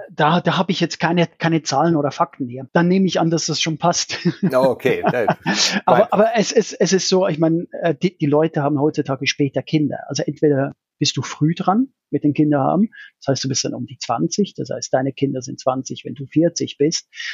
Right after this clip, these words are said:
Speaker 1: dann geht das ja auch noch länger. Äh, oder sonst hast du später Kinder, in deinen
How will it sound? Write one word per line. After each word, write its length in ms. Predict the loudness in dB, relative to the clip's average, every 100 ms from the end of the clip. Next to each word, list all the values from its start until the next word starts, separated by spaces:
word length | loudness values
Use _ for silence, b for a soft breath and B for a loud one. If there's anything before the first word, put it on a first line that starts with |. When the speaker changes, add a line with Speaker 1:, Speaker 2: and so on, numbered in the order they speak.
| B -2
Speaker 1:
dann 80 |
geht 220 | 2 2 2
das 80 |
ja 100 | -2
auch 140 | -4 -8
noch 160 | -8
länger. 340 | -4 0 0 0 _ _ B B _
Äh, 320 | 2 4 4 2
oder 160 | 0 2
sonst 220 | 2 2
hast 160 | -2 -2
du 80 | -6
später 560 | -6 -2 -2 0 -6 -6
Kinder, 400 | -10 -2 0 0 -4 _ _ _ _ _ _ _ _ _ _ -8
in 100 | -4
deinen 600 | -2 -4 -6 -14 -20 -20